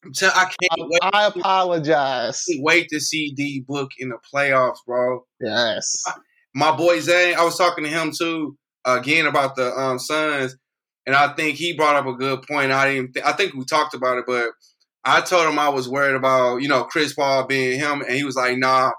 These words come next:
Speaker 1: Chris Paul is gonna do his thing every time." He said, "You probably need to put it on D Book," because he said, "Let's see if he does thirty points a game."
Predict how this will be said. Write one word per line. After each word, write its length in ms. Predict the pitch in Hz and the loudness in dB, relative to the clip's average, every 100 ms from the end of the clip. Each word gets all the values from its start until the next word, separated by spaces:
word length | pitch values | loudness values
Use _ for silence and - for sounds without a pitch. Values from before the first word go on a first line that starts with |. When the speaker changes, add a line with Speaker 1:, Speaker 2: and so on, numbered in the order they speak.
| _ _ _ _ - | _ _ _ _ 0
Speaker 1:
Chris 220 | 175 160 | 0 4
Paul 260 | 185 180 165 | 4 6 4
is 60 | |
gonna 160 | 147 139 | 2 0
do 120 | 151 | 0
his 160 | 147 135 | -2 -2
thing 220 | 143 131 143 | -4 -2 -2
every 180 | 143 139 | -2 -2
time." 280 | 143 135 | 0 0
He 80 | 143 | 0
said, 180 | 135 135 | 0 -2
"You 80 | 131 | 0
probably 260 | 165 160 147 | 2 2 2
need 160 | 143 | -2
to 60 | 127 | -4
put 180 | 139 127 | -4 -2
it 40 | |
on 160 | 127 123 135 | -2 -2 -4
D 140 | 127 | -2
Book," 260 | 131 127 117 _ _ _ | 0 0 -2 _ _ _
because 200 | 123 120 | 0 0
he 80 | 139 | -2
said, 300 | 139 127 120 | 0 0 2
"Let's 180 | 131 131 | 0 0
see 140 | 139 | 0
if 80 | 127 | 0
he 100 | 131 | 0
does 280 | 127 123 120 | 0 -2 0
thirty 260 | 127 131 131 135 | 0 0 -2 -4
points 260 | 127 117 | -6 -4
a 40 | 117 | -4
game." 460 | 120 123 123 120 | -2 0 0 -2